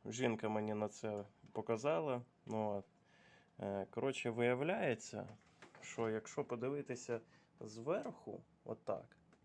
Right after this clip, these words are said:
то цей ломаний дах, воно виглядає дуже-дуже, ну, отак. О, світло. Хай буде отак. О. Дуже і дуже якось так.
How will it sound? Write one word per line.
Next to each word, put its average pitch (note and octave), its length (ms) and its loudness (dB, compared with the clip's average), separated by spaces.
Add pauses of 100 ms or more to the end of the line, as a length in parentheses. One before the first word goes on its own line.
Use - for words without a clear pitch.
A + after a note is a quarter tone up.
(840)
то B2 200 2
цей D3 380 2
ломаний C#3 540 4
дах, G3 520 0 (920)
воно B2+ 260 6
виглядає C#3 800 4 (1080)
дуже-дуже, B2+ 1080 2 (580)
ну, A2+ 280 0
отак. G#2+ 320 -6 (560)
О, - 160 -8 (100)
світло. - 520 -10 (1040)
Хай A2 120 -2
буде G#2 280 -4
отак. - 420 -6 (160)
О. G#2+ 140 -10 (680)
Дуже D3 440 0
і C#3 60 -2
дуже C3+ 320 -2
якось B2+ 320 -2
так. A#2+ 180 -6